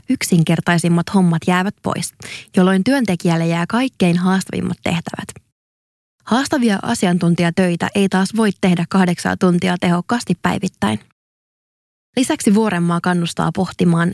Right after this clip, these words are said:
minkä kaikkien asioiden pitäisi muuttua, että tehtäisiin kestävää työtä. Kestävyys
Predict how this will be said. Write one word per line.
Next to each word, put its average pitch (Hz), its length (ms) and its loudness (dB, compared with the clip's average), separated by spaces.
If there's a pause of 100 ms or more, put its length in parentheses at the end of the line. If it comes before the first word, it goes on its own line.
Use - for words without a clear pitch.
(140)
minkä 254 300 4
kaikkien 180 500 0
asioiden 170 580 0
pitäisi 170 380 2
muuttua, 170 480 0 (240)
että 208 240 2
tehtäisiin 170 600 0
kestävää 180 540 0
työtä. 101 360 -4 (1300)
Kestävyys 214 480 2